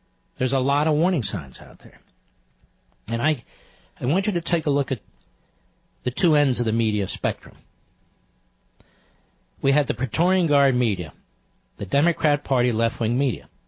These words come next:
They are on constant attack. Every day, all the time. They make up stories. They give voice to leaks from Democrat members of Congress,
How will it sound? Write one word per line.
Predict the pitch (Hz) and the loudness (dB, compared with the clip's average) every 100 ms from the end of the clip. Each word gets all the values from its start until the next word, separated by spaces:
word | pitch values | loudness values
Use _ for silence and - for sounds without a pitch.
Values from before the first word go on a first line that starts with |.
| _ _ | _ _
They | 107 | -4
are | 104 - | -4 -4
on | 113 | -6
constant | 107 - 156 139 - 123 | -6 -4 -2 -2 -2 -4
attack. | - 101 - _ _ _ _ _ _ _ _ _ _ _ _ _ _ _ _ _ | -4 -6 -8 _ _ _ _ _ _ _ _ _ _ _ _ _ _ _ _ _
Every | 143 160 147 | 0 2 2
day, | 135 120 82 - _ _ _ _ - | 2 0 -4 -14 _ _ _ _ 0
all | 139 135 | 4 4
the | 127 | 2
time. | - 127 85 - _ _ _ _ - | -2 -4 -4 -10 _ _ _ _ -6
They | 98 | -4
make | 98 143 - | 0 0 2
up | 151 | 0
stories. | - - 143 147 143 - _ _ _ _ _ _ _ _ _ _ _ _ _ - | 0 0 0 0 -2 -8 _ _ _ _ _ _ _ _ _ _ _ _ _ -12
They | 87 80 73 - _ _ _ | -10 -10 -12 -20 _ _ _
give | - 117 | -4 -2
voice | 95 127 143 143 | 2 4 4 0
to | - 104 90 _ _ _ _ | -2 -4 -4 _ _ _ _
leaks | 104 147 143 | 0 0 0
from | - 98 | -4 -2
Democrat | 101 135 139 - 135 127 | 0 0 0 0 0 0
members | 131 120 | -2 -2
of | 95 | -4
Congress, | - 147 151 147 147 | -2 0 2 0 -4